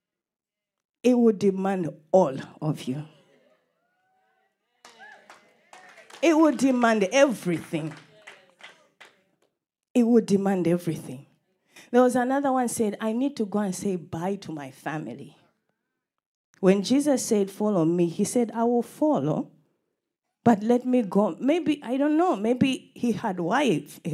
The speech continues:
had a wife. Maybe he had children.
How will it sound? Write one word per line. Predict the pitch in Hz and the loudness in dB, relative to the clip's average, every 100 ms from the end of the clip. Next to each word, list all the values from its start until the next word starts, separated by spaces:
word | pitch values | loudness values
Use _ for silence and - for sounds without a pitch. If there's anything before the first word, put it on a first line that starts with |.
| 175 | 2
had | 190 185 | 2 2
a | 180 | 2
wife. | 214 539 - - - - _ _ _ _ _ _ | 0 0 -4 -6 -20 -20 _ _ _ _ _ _
Maybe | - 202 254 | -6 0 2
he | 220 | 2
had | 220 196 180 | 0 -2 -6
children. | - 370 403 254 160 143 | -6 -2 -2 -2 -6 -8